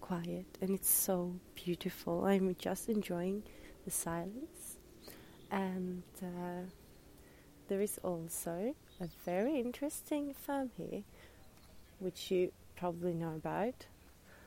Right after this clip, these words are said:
called Fantastic Frank. And Fantastic Frank, it's actually a Swedish firm that started two thousand and ten, and,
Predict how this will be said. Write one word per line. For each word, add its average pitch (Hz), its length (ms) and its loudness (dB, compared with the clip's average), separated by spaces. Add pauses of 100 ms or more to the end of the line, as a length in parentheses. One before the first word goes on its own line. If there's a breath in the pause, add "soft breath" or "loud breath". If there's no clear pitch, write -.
(280 loud breath)
called 180 360 2 (120)
Fantastic 180 640 -2
Frank. 165 340 -2
And 175 100 -2
Fantastic 208 540 2
Frank, 185 420 0 (760 loud breath)
it's - 220 2
actually 311 360 6
a - 20 10
Swedish 220 380 2
firm 190 300 6
that 190 100 2
started 185 480 4
two 233 180 4
thousand 233 340 2
and 175 140 0
ten, 180 380 0 (600 loud breath)
and, 170 360 0